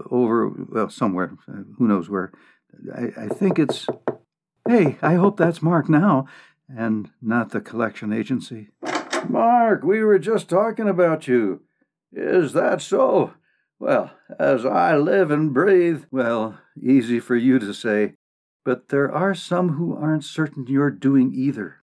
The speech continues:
I don't know, Twits. Luciano says I'm doing right well at it. He won't say the same about my singing.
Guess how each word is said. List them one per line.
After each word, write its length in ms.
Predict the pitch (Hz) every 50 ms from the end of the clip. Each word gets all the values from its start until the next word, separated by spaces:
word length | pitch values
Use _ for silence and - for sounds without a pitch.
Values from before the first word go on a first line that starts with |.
| _ _ -
I 260 | 110 113 117 - 175
don't 340 | 165 156 175 180 - 139 135
know, 320 | - - - - 127 117
Twits. 460 | - - 147 - - - - - - 175 - - - - - - _ _ _ _ -
Luciano 760 | - 135 - 180 156 - 123 131 180 202 220 220 180 160 175
says 380 | - 135 156 180 - 175 143
I'm 280 | 160 175 180 175 156 131
doing 340 | 131 180 - 180 190 175 165
right 280 | 170 - 220 226 202
well 320 | 160 180 208 214 202 175 -
at 200 | 143 139 135 135
it. 200 | 131 110 - - _ _ _ _ _ _ _ _ _ _ _ _ _ _ -
He 420 | - - - 151 156 147 131 - -
won't 320 | - - 156 - 135 -
say 280 | - - - - 160 147
the 160 | 110 110 101
same 340 | - - - - 165 143 117
about 400 | 110 104 104 120 123 120 110 107
my 360 | 117 113 110 110 104 101 -
singing. 600 | - - - 151 147 110 98 90 82 90 101 82